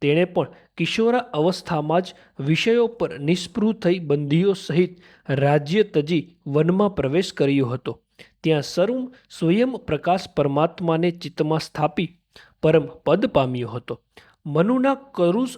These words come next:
નામના પુત્રથી કારુષ નામના ક્ષત્રિયો થયા હતા. તેઓ ઉત્તર દેશનું પાલન કરનારા બ્રાહ્મણોના ભક્ત અને ધર્મ ઉપર પ્રેમ રાખતા હતા.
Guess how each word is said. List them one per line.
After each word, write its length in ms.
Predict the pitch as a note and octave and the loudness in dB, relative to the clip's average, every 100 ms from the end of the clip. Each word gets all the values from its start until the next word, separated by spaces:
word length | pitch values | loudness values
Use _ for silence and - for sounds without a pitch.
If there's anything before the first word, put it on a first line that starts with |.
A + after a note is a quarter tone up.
| - D#3 | -12 -6
નામના 460 | C#3+ D3+ F3 G#3 | -2 0 0 -2
પુત્રથી 800 | G3+ D#3 D#3 F3+ F#3 G3+ A3 _ - | -2 -6 -4 -2 -2 -2 -8 _ -4
કારુષ 360 | D3 D#3 A3 - - C#3+ | -2 0 0 -2 -8 -4
નામના 420 | C#3 C3+ D3 E3+ | -2 -2 -2 -4
ક્ષત્રિયો 560 | - D3+ - D3+ E3 | -4 -6 -2 2 2
થયા 320 | D3 C3 B2 A2 | 2 0 -4 -4
હતા. 240 | - A#2 - _ - - - _ | -10 -14 -14 _ -20 -20 -20 _
તેઓ 160 | E3 E3 | -2 -2
ઉત્તર 460 | E3+ E3 E3+ A3+ | 0 -4 0 -2
દેશનું 600 | E3+ E3 E3 F3 E3 C#3+ | 0 -2 -2 0 -2 0
પાલન 320 | C3 B2+ D#3 F3 | -2 0 0 0
કરનારા 680 | E3+ E3 F3+ F#3 A3 - _ D3+ | -2 -2 0 0 -2 -6 _ -6
બ્રાહ્મણોના 840 | C#3+ C#3+ D3 G3+ A3 G3 D3+ B2+ - | 0 0 0 0 0 -2 -4 -6 0
ભક્ત 340 | F#3 - - - | -2 -2 -16 -4
અને 200 | D#3 C#3 | -2 0
ધર્મ 360 | - D#3+ F#3+ G#3+ | 0 2 2 0
ઉપર 420 | - D3+ D#3 D#3+ | -6 -2 0 -2
પ્રેમ 380 | - E3 F#3+ D3 | -2 0 2 0
રાખતા 400 | B2 - - B2+ | -4 -8 -6 -6
હતા. 360 | A#2 - A2+ | -6 -12 -16